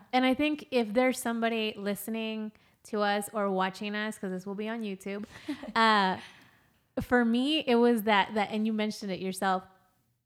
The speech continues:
Speaker 1: it was that sense of, of feeling kind of guilty, like, "Ugh, but I should be able to do this
Speaker 2: Yeah.
Speaker 1: myself."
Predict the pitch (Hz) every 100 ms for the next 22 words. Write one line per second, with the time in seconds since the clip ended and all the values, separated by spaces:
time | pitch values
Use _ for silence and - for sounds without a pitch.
0 | _ _ - 220 214 226 - 208 208 214
1 | 190 _ - 208 180 196 196 196 196 180
2 | 175 180 185 190 170 165 - - - -
3 | - 208 202 185 - 185 190 175 170 175
4 | 170 156 170 196 - - - - 190 -
5 | 175 165 151 -